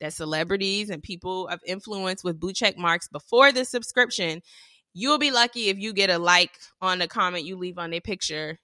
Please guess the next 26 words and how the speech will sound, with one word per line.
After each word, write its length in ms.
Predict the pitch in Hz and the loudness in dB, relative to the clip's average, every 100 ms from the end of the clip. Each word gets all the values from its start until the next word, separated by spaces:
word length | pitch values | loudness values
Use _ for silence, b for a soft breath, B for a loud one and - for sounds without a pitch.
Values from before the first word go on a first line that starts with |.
| _ | _
You'll 200 | 160 165 | -8 -6
be 120 | 185 | -4
lucky 400 | 202 202 196 202 | 4 4 4 0
if 100 | 180 | 0
you 160 | 185 190 | -2 -2
get 280 | 170 175 - | 2 2 0
a 40 | |
comment. 520 | - 226 202 175 113 - _ _ _ _ 170 | 0 2 2 0 -8 -14 _ _ _ _ -6
You'll 220 | 170 185 | -2 0
be 160 | 196 | 0
lucky 540 | 202 180 196 226 226 170 | 0 2 2 2 -2 0
if 180 | 190 - | -2 0
they 160 | 180 | 0
share 480 | 196 - 214 214 196 | 2 4 6 6 4
or 60 | 185 | 0
pin 360 | 185 226 214 | -2 0 2
your 200 | 208 208 | 2 2
comment 500 | - 226 208 208 208 | 0 2 2 2 2
under 240 | 196 208 208 | 2 2 4
their 180 | 208 | 4
video. 640 | 202 190 226 208 151 135 - B B B | 2 4 4 4 0 -2 -12 B B B
And 160 | 196 208 | 0 2
so 380 | - 208 190 | 6 8 8
with 240 | 180 190 175 | 6 0 -2
you 380 | 202 269 302 302 | -2 0 0 0
having 640 | 254 233 226 226 214 | 4 4 4 2 -4